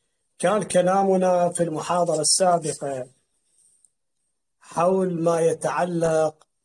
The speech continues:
بنجاسة الحيوان، وقسمنا النجاسة بلحاظ ذلك إلى أنواع ثلاث. النوع الأول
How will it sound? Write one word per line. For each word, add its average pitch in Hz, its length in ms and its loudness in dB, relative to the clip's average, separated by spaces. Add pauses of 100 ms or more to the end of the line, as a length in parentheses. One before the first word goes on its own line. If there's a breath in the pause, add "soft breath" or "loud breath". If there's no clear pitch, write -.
(340)
بنجاسة 160 1000 0
الحيوان، 143 760 -4 (1600)
وقسمنا 170 1000 2 (480)
النجاسة 165 1000 0 (420)
بلحاظ 156 680 -4
ذلك 190 520 -2 (680)
إلى 165 160 0 (200)
أنواع 185 640 0
ثلاث. 151 760 -4 (2250 soft breath)
النوع 180 440 2
الأول 180 720 2